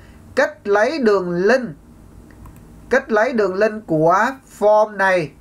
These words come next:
để chèn vào những nút đăng ký. Đó, trên cái landing page website có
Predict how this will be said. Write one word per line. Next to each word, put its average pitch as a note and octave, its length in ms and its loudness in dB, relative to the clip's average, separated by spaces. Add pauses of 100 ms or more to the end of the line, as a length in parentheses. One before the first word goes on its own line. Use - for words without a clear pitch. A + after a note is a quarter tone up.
(720)
để D3 500 2 (260)
chèn G#3 400 0
vào F#3 280 0
những E3+ 300 -6
nút D4+ 220 -2
đăng G3+ 300 -4
ký. G#3 360 0 (1800)
Đó, E3 360 0 (380)
trên A3 360 0
cái A3 300 0
landing A3 480 0
page G#3 240 0 (280)
website G3+ 540 -2 (440)
có A3 200 2